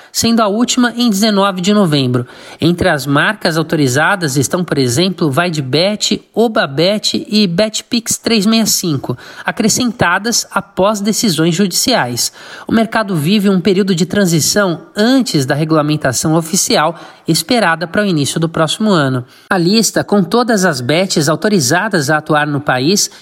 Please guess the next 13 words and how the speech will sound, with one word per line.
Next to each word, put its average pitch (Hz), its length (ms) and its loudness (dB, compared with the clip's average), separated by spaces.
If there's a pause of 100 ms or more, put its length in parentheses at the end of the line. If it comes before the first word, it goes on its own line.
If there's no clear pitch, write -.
(100)
está 240 240 -2
disponível 214 640 0
na 208 80 0
versão 220 540 0
online 208 400 2
dessa 147 260 0
reportagem 185 720 0
no 240 100 4
site 208 380 -2
do 208 80 0
Brasil 208 260 0
de 196 120 -6
Fato, 156 460 -2